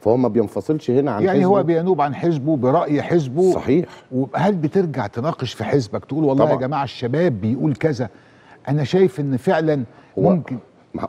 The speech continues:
Speaker 1: مش محمد عزمي عضو التنسيقيه، حزب
Speaker 2: آه.
Speaker 1: الحركه الوطنيه المصريه هو عضو التنسيقيه ويمثله محمد عزمي.
Speaker 2: يا فندم،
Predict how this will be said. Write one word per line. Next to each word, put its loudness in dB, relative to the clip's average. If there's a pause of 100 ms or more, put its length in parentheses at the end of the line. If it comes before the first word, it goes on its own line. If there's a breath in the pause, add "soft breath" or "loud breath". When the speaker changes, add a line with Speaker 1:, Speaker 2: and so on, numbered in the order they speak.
Speaker 1:
مش -8
محمد 2
عزمي -2
عضو -6
التنسيقيه، -4 (160)
حزب 0
Speaker 2:
آه. 4
Speaker 1:
الحركه 0
الوطنيه -2
المصريه 0
هو 2
عضو 2
التنسيقيه 0
ويمثله 2
محمد -4
عزمي. -2
Speaker 2:
يا -2
فندم، -2